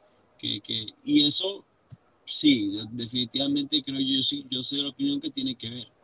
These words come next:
Y, y el caballo se, se ha visto de muy buen ánimo después de la carrera. Y en, en ese sentido, eh, estamos, estamos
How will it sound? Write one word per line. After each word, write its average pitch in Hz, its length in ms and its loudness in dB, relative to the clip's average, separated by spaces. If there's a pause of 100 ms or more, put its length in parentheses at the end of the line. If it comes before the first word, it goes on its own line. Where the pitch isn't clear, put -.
Y, 104 520 -6 (580)
y 120 120 0
el 117 80 -2
caballo 117 380 -6
se, 113 280 6
se - 160 0
ha 123 40 -6
visto 127 240 -4
de 120 80 -4
muy 120 180 -6
buen 120 420 -4 (680)
ánimo 107 340 2 (380)
después - 360 -8
de - 80 -6
la - 40 -14
carrera. - 280 -18 (180)
Y 98 80 -6
en, 107 340 -10
en 110 200 -10
ese 123 180 -6
sentido, - 420 -6 (1500)
eh, - 420 -8 (540)
estamos, 135 560 -6
estamos 302 460 -8